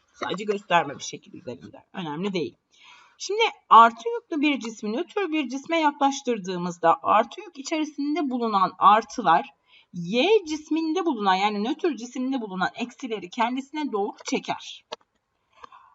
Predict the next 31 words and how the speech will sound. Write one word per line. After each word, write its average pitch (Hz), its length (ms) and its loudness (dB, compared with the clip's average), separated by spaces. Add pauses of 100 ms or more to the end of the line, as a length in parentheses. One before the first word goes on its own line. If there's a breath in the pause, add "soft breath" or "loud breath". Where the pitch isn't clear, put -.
(400 loud breath)
Pozitif 330 480 2
yükleri 339 360 4
ise, 349 200 4
yani 208 200 6
artı 185 360 6
yükleri 339 380 2
ise 269 300 0
artı 220 640 4
kendisinden 285 720 2
mümkün 294 460 0
olduğunca 330 640 -2
uzağa 220 440 8
iter. - 540 -14 (720 soft breath)
Dolayısıyla 285 500 2
mümkün 262 300 0
olduğunca 269 420 0
uzak 415 240 -4
şurasıdır 247 460 -4
herhalde, 151 360 -2
değil 466 120 -8
mi? 220 100 0
Cismin 220 340 -6
en 226 240 0
son 170 180 -4
noktası. 147 440 -10
Mümkün 254 360 -2
olduğunca 247 500 -2
en 254 140 0
yakın 226 380 -4
kısmı 190 340 -12
ise, 170 300 -2